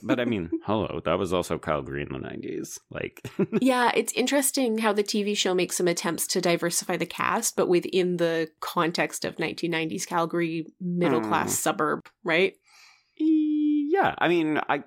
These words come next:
Speaker 1: I can speak from my own experience. I had a very white upbringing, but, you know, I went to a French immersion school, so I did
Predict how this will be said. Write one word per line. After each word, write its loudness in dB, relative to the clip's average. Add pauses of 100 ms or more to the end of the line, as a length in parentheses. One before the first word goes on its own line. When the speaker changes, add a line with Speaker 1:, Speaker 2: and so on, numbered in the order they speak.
Speaker 1:
I 0
can 0
speak -6
from -4
my 2
own -2
experience. -2
I 0
had 0
a -2
very -2
white -6 (100)
upbringing, -2 (320)
but, 2 (100)
you 0
know, 0 (140)
I 0
went -2
to -4
a -2
French -4
immersion -4
school, 2
so 0
I 0
did -4